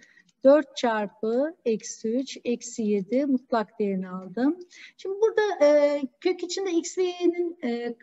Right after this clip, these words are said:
katsayıların karelerin toplamının karekökü. Yani orada bir Pisagor yapıyorsunuz ya. Özel üçgenleri gördüğünüzde işlem yapmadan direkt sonuç yazabilirsiniz. Üç, dört, beş üçgeni olduğunu burada görüyorsunuz. Mesela işlem yapmayabilirsiniz. Bu örnekte yapıyorum ben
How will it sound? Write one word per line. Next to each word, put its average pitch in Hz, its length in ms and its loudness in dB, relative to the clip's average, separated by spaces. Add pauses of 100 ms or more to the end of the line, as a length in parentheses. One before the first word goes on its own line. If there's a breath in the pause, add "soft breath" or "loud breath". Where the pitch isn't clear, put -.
(240)
katsayıların 311 600 2
karelerin 285 420 2
toplamının 277 420 2
karekökü. 262 540 0
Yani 254 240 2
orada 262 200 0
bir 254 60 -2
Pisagor 311 480 2
yapıyorsunuz 277 760 0
ya. 196 140 -4 (460 loud breath)
Özel 370 260 2
üçgenleri 381 600 0
gördüğünüzde 349 600 2
işlem 349 360 -2
yapmadan 339 580 -2
direkt 349 320 -2
sonuç - 360 -2
yazabilirsiniz. 269 800 0 (160)
Üç, - 260 -4
dört, 285 280 2
beş 262 240 2
üçgeni 240 340 0
olduğunu 240 360 2
burada 240 200 4
görüyorsunuz. 214 640 0
Mesela 220 340 -4
işlem 302 360 2
yapmayabilirsiniz. 240 1080 0 (520)
Bu 381 120 -2
örnekte 233 340 2
yapıyorum 220 540 2
ben 262 120 0